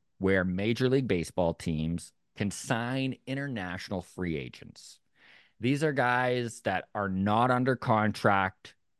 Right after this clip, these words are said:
anywhere else. A lot of these players are from the Dominican Republic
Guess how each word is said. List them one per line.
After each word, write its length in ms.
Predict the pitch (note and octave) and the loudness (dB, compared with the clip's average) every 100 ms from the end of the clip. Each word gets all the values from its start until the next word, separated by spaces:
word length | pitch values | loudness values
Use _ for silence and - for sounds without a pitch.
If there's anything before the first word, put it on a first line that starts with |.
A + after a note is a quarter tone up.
| _ _ - | _ _ -4
anywhere 600 | B2+ C3 B2+ A2+ G2 A#1 | -2 0 2 2 0 -4
else. 480 | G1+ - - - _ _ _ _ _ - _ _ _ _ - | -10 -16 -18 -20 _ _ _ _ _ -20 _ _ _ _ 2
A 60 | |
lot 720 | B2+ C3 C3+ E3+ F#3+ G3+ G3+ - - | 4 6 8 10 10 8 6 0 2
of 300 | D#3 C#3+ B2 | 2 2 0
these 340 | C3 C#3 C3+ | 2 2 0
players 960 | - - C3 C3 C3 C#3 D3 - - - _ | -4 2 6 6 4 4 0 -6 -16 -20 _
are 140 | - A2+ | 2 6
from 160 | A2+ | 6
the 80 | G#2 | 6
Dominican 440 | F2+ F2+ A#2 - D#3+ | 4 2 2 4 4
Republic 680 | E3+ - B2 A#2+ B2 - | 4 6 6 6 2 -2